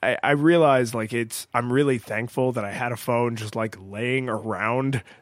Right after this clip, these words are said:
that I could use as a temporary phone. Um, and I, I think I, I'm gonna make it a point to do this. So when the Pixel two inevitably comes out and I totally collapse under the weight of wanting to upgrade,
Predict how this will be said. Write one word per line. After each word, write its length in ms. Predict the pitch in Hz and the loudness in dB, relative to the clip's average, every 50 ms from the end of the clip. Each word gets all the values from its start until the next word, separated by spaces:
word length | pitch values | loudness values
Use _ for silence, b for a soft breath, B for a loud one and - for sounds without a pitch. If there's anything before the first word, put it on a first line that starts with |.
| B - | B -6
that 100 | 123 113 | -4 -4
I 60 | 110 | -2
could 180 | 117 123 107 | -4 -6 -6
use 360 | 104 104 117 131 139 147 147 151 | -4 -2 0 2 2 2 2 0
as 140 | 143 147 | 0 0
a 80 | 147 143 | 0 -2
temporary 540 | 135 - 147 147 147 151 147 151 151 151 147 | -2 -2 -6 -4 0 2 2 4 4 2 0
phone. 440 | - - 147 151 151 156 156 156 - b b b b b b b - | 0 0 0 0 2 0 0 -2 -4 b b b b b b b -8
Um, 340 | - 110 104 101 98 98 - - | -6 -4 -4 -4 -6 -8 -10 -10
and 160 | 113 113 113 | -4 0 0
I, 160 | 110 104 - - | 0 0 -2 -6
I 60 | 110 | -10
think 500 | 107 - 127 123 117 104 - - - - _ _ _ _ _ _ _ _ - | -6 -2 -2 -2 -2 -2 -8 -10 -12 -18 _ _ _ _ _ _ _ _ -6
I, 160 | 110 107 107 - | -4 -4 -4 -2
I'm 200 | - 107 110 107 | -4 -6 -4 -2
gonna 200 | 107 107 101 98 | -2 0 0 -2
make 280 | 98 104 110 110 101 | -2 -2 -2 -2 -2
it 80 | 113 101 | -4 -6
a 40 | 95 | -6
point 380 | - - - 110 107 98 90 | -8 -8 -8 -8 -8 -8 -10
to 80 | - - | -12 -14
do 240 | 98 - 101 98 98 | -10 -6 -6 -6 -4
this. 240 | 95 92 95 92 - | -4 -6 -6 -4 -6
So 460 | - - 113 104 101 98 98 98 b b b b b b b b b _ _ _ _ _ _ _ _ _ _ - | -6 -4 -2 -2 -2 -2 -4 -6 b b b b b b b b b _ _ _ _ _ _ _ _ _ _ -10
when 220 | 147 131 123 123 | -6 -4 -4 -2
the 100 | 120 110 | -2 -4
Pixel 520 | - - 147 131 - - 120 117 113 110 - | -2 -2 -2 -2 0 -2 -2 0 -2 -4 -4
two 420 | - - 220 185 170 147 139 135 | 2 4 6 6 6 6 4 4
inevitably 580 | - 123 131 123 123 123 120 117 117 113 110 107 | 2 0 0 2 2 0 0 0 -2 -2 -4 -4
comes 240 | - 113 110 107 107 | -4 -6 -6 -4 0
out 400 | 101 98 101 104 110 107 - - | 0 2 2 2 0 -2 -4 -6
and 200 | 113 107 104 101 | -8 -6 -6 -6
I 220 | - 110 107 110 | -4 -4 -4 -4
totally 420 | 110 - - 127 120 120 120 113 110 | -4 -6 -6 -4 -4 -2 -2 -2 -4
collapse 520 | - - 123 117 113 113 110 110 - - | -4 -6 -4 0 2 2 2 2 2 -2
under 220 | 127 120 113 110 107 | -4 -2 -2 -4 -4
the 80 | 107 107 | -2 0
weight 220 | 110 113 117 110 | 0 2 2 0
of 120 | 107 101 | 0 -2
wanting 300 | 120 117 113 110 107 104 | -2 -2 0 0 -2 -4
to 80 | 107 110 | 0 0
upgrade, 540 | 139 131 - - 104 104 101 104 107 110 | -2 -2 -2 -4 -2 -2 0 -2 -2 -4